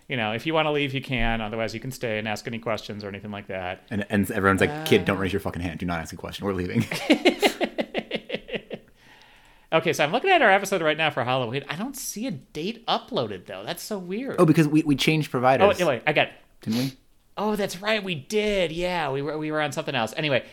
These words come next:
Speaker 1: uh, this one looks like it was uploaded on December sixth, two thousand eighteen.
Speaker 2: So that's still a long time.
Speaker 1: Uh, yeah, yeah. That's over four years at this point. Yeah.
Speaker 2: Jesus Christ.
Speaker 1: Cool.
Speaker 2: Damn, this has been going on forever.
Speaker 1: Cool.
Speaker 2: This is older than
Speaker 1: Yeah.
Speaker 2: some children that exist in the world.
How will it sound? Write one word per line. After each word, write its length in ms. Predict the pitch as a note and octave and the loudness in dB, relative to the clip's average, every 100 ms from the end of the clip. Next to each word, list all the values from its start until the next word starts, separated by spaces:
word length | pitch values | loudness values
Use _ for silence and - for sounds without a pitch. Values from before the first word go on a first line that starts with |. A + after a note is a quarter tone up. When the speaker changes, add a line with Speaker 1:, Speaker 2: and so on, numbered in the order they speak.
| - | -2
Speaker 1:
uh, 140 | C3+ C3 | 2 4
this 200 | D3+ - | 2 0
one 120 | E3+ | -6
looks 140 | C3+ D#3 | -4 -6
like 120 | C#3 | -4
it 20 | |
was 100 | B2 | -2
uploaded 560 | B2 B2+ A#2 A#2 A2+ A2+ | -2 -2 -2 -2 -4 -6
on 400 | G#2+ G#2+ G#2+ A2 | -4 -2 -4 -4
December 440 | A#2 - C3 A2+ | -6 -6 -4 -4
sixth, 580 | - - F3 E3+ - - | -6 -6 -6 -6 -14 -12
two 200 | - C#3+ | -8 -4
thousand 380 | B2+ A2+ A2+ A2+ | -2 -2 -6 -6
eighteen. 880 | A#2+ A2 - - - G2+ F#2 G2 G2+ C3+ | -8 -8 -12 -18 -12 -10 -10 -14 -10 0
Speaker 2:
So 80 | |
that's 100 | D3+ | 0
still 180 | - D#3+ | 4 4
a 60 | F2+ | 4
long 160 | E2 | 0
time. 240 | F2 - G2+ | -6 -8 -8
Speaker 1:
Uh, 460 | G1+ G1+ G1+ G1+ - - _ _ _ _ - | -8 -10 -10 -12 -14 -20 _ _ _ _ -4
yeah, 360 | D4+ A#2 G#2+ | 0 2 2
yeah. 180 | G3+ A2 | -2 -4
That's 260 | A2 B2+ C#3+ | -2 -2 -2
over 180 | B2+ A2 | -4 -6
four 240 | A#2+ A#2+ | -8 -6
years 160 | D3 G2 | -8 -10
at 80 | |
this 100 | G#2+ | -14
point. 220 | - A2+ A2 | -14 -16 -18
Yeah. 80 | C#3 C3 - | -18 -18 -12
Speaker 2:
Jesus 240 | A#2+ G#2 | -12 -12
Christ. 300 | - F3+ - | -12 -12 -14
Speaker 1:
Cool. 180 | - C3+ | -12 -8
Speaker 2:
Damn, 180 | G#2 G2 | -6 -8
this 120 | F#2+ | -8
has 40 | |
been 100 | C#3+ | -4
going 120 | A#2 F#2 | -2 -4
on 100 | E2+ | -6
forever. 300 | F#2+ F#2+ - - | -8 -8 -10 -6
Speaker 1:
Cool. 380 | E3 B3+ - - _ - | -6 -6 -12 -16 _ -4
Speaker 2:
This 140 | G2 | 2
is 160 | C3 A2+ | 2 2
older 360 | - G2+ G#2+ G#2 | -2 0 2 2
than 180 | G2+ F#2+ | 2 2
Speaker 1:
Yeah. 60 | |
Speaker 2:
some 180 | F2 E2+ | 0 -2
children 340 | - G#2 F#2 D#2 | -2 -2 -2 -6
that 100 | D#2 | -8
exist 340 | F2 F2 - | -10 -12 -12
in 60 | - | -14
the 60 | |
world. 280 | - - | -14 -14